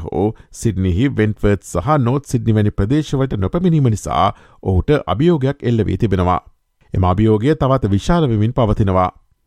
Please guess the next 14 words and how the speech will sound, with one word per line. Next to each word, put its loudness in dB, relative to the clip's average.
The 0
Australian -2
පුවත්පත 0
විසින් 0
තනි 2
මැතිවරණ 0
කොට්ටාසවල 0
පවත්වන 0
නව 2
මත -2
විමසීම් 0
වලින් 2
පෙනී 2
යන්නේ 0